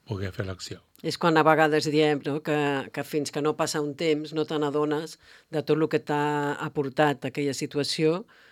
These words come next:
Speaker 2: que tu no has escollit però que t'has trobat.
Speaker 1: Exacte.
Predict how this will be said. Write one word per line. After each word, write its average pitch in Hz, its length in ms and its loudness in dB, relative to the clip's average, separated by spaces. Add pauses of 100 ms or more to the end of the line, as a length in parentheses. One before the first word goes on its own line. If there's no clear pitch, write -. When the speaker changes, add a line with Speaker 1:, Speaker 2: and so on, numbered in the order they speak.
(120)
Speaker 2:
que 131 140 -10
tu 143 160 -6
no 143 200 -2
has 131 140 -4
escollit 151 640 -4
però 143 240 -4
que 131 340 -4
t'has 123 220 -8
trobat. 127 400 -8 (160)
Speaker 1:
Exacte. 110 320 -10